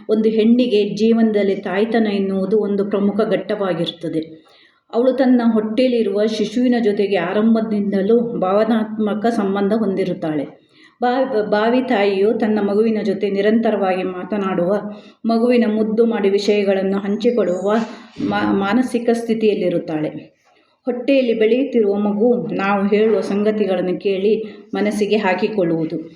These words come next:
ಹೀಗಾಗಿ ಒಳ್ಳೆಯ ಸಂಗತಿಗಳನ್ನು ಹೇಳುವುದರಿಂದ ಹುಟ್ಟುವ ಮಗು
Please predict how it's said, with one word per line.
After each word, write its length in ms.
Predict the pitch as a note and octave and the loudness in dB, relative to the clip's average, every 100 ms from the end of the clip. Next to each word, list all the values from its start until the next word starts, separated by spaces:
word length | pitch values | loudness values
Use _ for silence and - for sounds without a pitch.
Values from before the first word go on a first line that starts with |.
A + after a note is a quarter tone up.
| - _ | -20 _
ಹೀಗಾಗಿ 560 | A#3+ C4 C4 A#3 A#3+ A3+ | -2 0 2 0 0 2
ಒಳ್ಳೆಯ 400 | G3 A3 A3+ G#3+ | 2 2 0 0
ಸಂಗತಿಗಳನ್ನು 720 | G#3 G3+ A3 G#3+ G3+ G3 G3+ | -2 0 0 2 0 0 0
ಹೇಳುವುದರಿಂದ 760 | G3 G#3 G#3+ G#3 G3 F#3+ F#3+ | 2 4 4 4 0 -2 0
ಹುಟ್ಟುವ 580 | A3 F#3+ G#3+ G#3 A3 G3+ | 0 2 0 2 0 0
ಮಗು 420 | G3 F3+ G#3+ A3 | -2 0 0 0